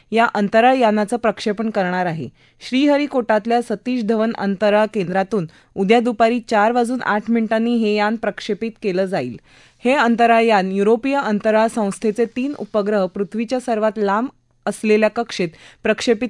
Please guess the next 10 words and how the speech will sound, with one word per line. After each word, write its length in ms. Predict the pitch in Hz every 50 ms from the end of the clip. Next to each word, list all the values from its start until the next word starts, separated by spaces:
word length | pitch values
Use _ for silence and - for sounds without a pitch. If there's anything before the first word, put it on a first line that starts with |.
| - -
करणार 320 | 233 202 190 190 190 190
आहे. 260 | 185 160 156 165 120 - - _ _ _ _ _ -
हे 100 | 247 285
उपग्रह 460 | 302 240 - 269 254 262 254 254 262
सूर्याची 560 | 269 - 262 233 202 214 220 220 214 - 262
सर्वात 360 | - - 226 208 202 226 233
बाह्य 400 | 220 196 185 202 185 185 202 226 233
कक्षा, 340 | - 220 196 - - 233 226 226 -
तिथलं 280 | 214 202 - 214 214 214
वातावरण 580 | 214 196 185 - 220 226 226 196 175 165 165